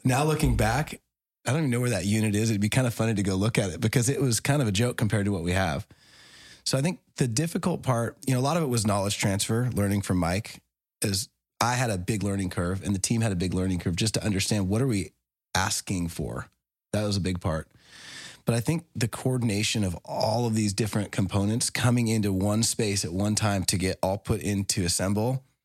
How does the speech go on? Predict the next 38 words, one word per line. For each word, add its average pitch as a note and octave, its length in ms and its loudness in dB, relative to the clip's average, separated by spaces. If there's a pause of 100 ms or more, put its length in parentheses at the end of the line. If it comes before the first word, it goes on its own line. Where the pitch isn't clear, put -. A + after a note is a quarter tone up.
(400)
it's B2 220 0
a A#2+ 280 -2
orchestration. F#2+ 1000 -2
It's A2 160 0
a G#2+ 40 2
dance. F#2 560 -2 (300)
Um, F2 300 0
we A2 100 2
have A2 340 0 (280)
about F#2+ 360 0 (200)
a A2 40 0
dozen G#2+ 300 2
and G2+ 40 2
a - 60 2
half G2 140 0
suppliers F2+ 520 0
that E2+ 100 -4
contribute F2 400 0
to D2+ 100 -2
this, - 300 -2 (680)
and G2 140 2
they're G2+ 100 0
all G#2 120 2
making G#2+ 280 2
a G2 60 2
different G2 340 -2
part G2 200 2
of F#2+ 80 0
it. A#2+ 120 0 (600)
And F#2+ 340 0
they F#2+ 140 0
all G2+ 140 0
have G2 180 0
different G2+ 280 -2
timelines G#2 680 2
and F2+ 340 0
different G2+ 400 0
needs. G#2+ 560 2